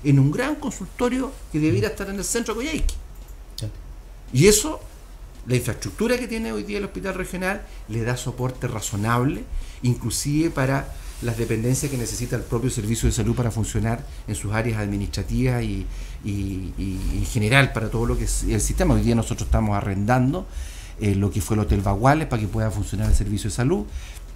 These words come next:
Speaker 1: Estamos arrendando varias casas, por ejemplo, el área de la, el hospital de día, que está aquí en Baquedano,
Speaker 2: Ujú.
Speaker 1: eh, que es un dispositivo hospitalario que lo tenemos puesto para, y la comunidad terapéutica.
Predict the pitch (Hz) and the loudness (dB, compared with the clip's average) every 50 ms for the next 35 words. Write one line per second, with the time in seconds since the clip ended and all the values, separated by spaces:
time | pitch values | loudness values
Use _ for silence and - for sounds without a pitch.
0 | - - - - - - - - - - - - - 98 95 90 90 87 85 90 | -14 -14 -14 -14 -14 -14 -14 -8 -4 -4 -2 0 2 2 2 2 2 2 2 2
1 | 92 92 98 101 107 101 95 92 107 127 139 135 - - 160 135 - - 170 170 | 2 4 4 4 4 4 4 4 4 4 4 4 2 2 2 4 2 2 0 -2
2 | - - - - - - - 104 95 - - 127 127 131 - 123 117 110 107 110 | -6 -8 -10 -10 -10 -6 -4 -2 -2 0 2 2 2 2 0 -2 -2 -2 0 -2
3 | 113 113 120 120 120 123 - - - - - 98 107 101 104 110 104 107 95 - | -2 -2 -2 -4 -4 -6 -10 -12 -14 -10 -6 -4 -2 -2 -2 -2 -2 -4 -4 -6
4 | - - - - 101 - - 101 - 104 101 101 117 151 208 214 175 147 131 - | -8 -10 -6 -6 -6 -4 -4 -4 -2 -2 -2 0 0 0 0 0 2 2 2 0
5 | 113 104 117 113 107 113 104 113 110 117 131 143 156 175 - 127 117 135 139 139 | 0 0 0 0 0 0 0 2 4 6 6 6 6 6 4 4 4 4 2 2
6 | - - - - - - - - 123 110 107 107 107 107 101 - - 107 110 104 | -2 -6 -12 -14 -14 -12 -6 -2 0 2 2 2 2 0 0 2 2 2 2 2
7 | 107 107 - 117 - - 101 - 123 117 113 - 123 - 120 107 110 113 123 131 | 2 0 0 0 0 0 0 2 2 2 2 2 0 0 2 4 6 6 6 6
8 | 143 143 139 139 117 110 107 110 110 113 113 113 110 - - - - 123 117 - | 6 4 2 0 -2 0 0 0 0 0 0 0 -2 -4 -6 -6 -4 -4 -4 -4
9 | - 120 113 107 - - 107 104 135 110 104 95 - - - - - - - 113 | -4 -4 -4 -4 -2 -2 -2 0 0 0 0 -2 -6 -8 -12 -14 -12 -8 -4 0
10 | 110 104 107 90 104 104 107 107 110 - 113 107 113 - 202 208 180 180 - 151 | 0 2 2 2 4 4 6 6 6 4 4 4 6 10 10 10 10 8 4 -2
11 | - - 254 - | -6 -6 -8 -8